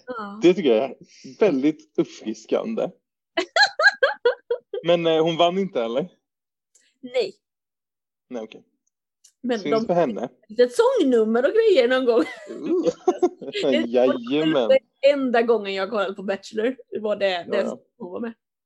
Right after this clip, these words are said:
Speaker 1: Ja. Men jag, jag tycker ändå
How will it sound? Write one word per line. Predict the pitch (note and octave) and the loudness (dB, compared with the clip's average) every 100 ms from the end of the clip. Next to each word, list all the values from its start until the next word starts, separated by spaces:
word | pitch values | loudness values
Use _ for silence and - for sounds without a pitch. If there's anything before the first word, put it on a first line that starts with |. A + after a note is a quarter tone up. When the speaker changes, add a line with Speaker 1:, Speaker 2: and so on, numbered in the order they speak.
| _ _ _ - | _ _ _ -6
Speaker 1:
Ja. | E4+ - _ _ _ _ _ _ _ _ _ _ _ _ _ - _ | -6 -6 _ _ _ _ _ _ _ _ _ _ _ _ _ -20 _
Men | B3 A#3 | 2 4
jag, | A#3 A#3 | 2 4
jag | A#3 G#3 A#3+ | 2 2 0
tycker | F#4+ C#5 | 2 2
ändå | B4 | 2